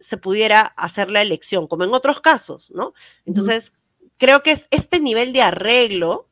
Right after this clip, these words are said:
Speaker 1: prediseñado en el que nos ponen seis en bandeja porque ya todos sabíamos que los iban a elegir, no nos hace bien porque dice mucho de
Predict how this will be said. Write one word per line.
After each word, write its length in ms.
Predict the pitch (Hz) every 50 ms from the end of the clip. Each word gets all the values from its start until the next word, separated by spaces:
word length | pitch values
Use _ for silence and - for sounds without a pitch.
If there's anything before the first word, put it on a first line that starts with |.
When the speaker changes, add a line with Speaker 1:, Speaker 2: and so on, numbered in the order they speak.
| _ _
Speaker 1:
prediseñado 840 | - 208 220 226 240 262 233 - 202 175 180 196 208 208 214 226 233
en 60 | 233
el 140 | 214 190 -
que 80 | 175
nos 140 | 165 165 165
ponen 260 | - 220 220 233 226
seis 240 | 226 - 233 233 -
en 120 | 262 247
bandeja 460 | 226 190 175 180 196 202 202 - 220 208
porque 200 | 226 190 - 160
ya 120 | 175 180
todos 200 | 180 233 233 -
sabíamos 340 | - 185 190 202 208 226 -
que 80 | 196
los 120 | 151 156 -
iban 140 | 190 202 220
a 60 | 214
elegir, 360 | 196 156 - - 196 208 240 494 - _ - - _ _ _ _ _ _ _ _ _ _ _ _ _ _ _ _ _
no 320 | - 165 208 220 226 226
nos 260 | 240 254 254 269 - 262
hace 280 | 233 - - 240 214
bien 320 | 208 240 247 247 240 247 240
porque 320 | - 262 254 - 175 170
dice 260 | 185 214 208 - 233
mucho 480 | 220 226 226 226 226 - 254 240 247 - _
de 320 | _ 180 196 185 - -